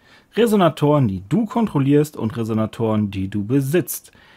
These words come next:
In Nicht-Spielfeldzonen erhalten zusätzlich zu ihren Eigenschaften die Eigenschaft Märchen. Diese Karte erhält immer, wenn diese Karte angreift oder blockt, Macht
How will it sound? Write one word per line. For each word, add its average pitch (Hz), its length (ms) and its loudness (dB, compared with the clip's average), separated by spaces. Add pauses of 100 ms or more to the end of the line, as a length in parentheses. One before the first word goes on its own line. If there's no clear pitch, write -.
(160)
In 143 200 2
Nicht-Spielfeldzonen 160 1120 0
erhalten 120 460 -4
zusätzlich 160 680 -2
zu - 120 -10
ihren 113 340 -2
Eigenschaften 139 760 -4
die 151 140 -4
Eigenschaft 95 640 -6 (380)
Märchen. 110 680 0 (2250)
Diese 269 220 0
Karte 190 400 2
erhält 143 300 2 (100)
immer, 226 300 2
wenn 180 140 0
diese 151 220 -2
Karte 131 420 0
angreift 120 680 0
oder 120 200 0
blockt, 110 460 -2
Macht 113 460 0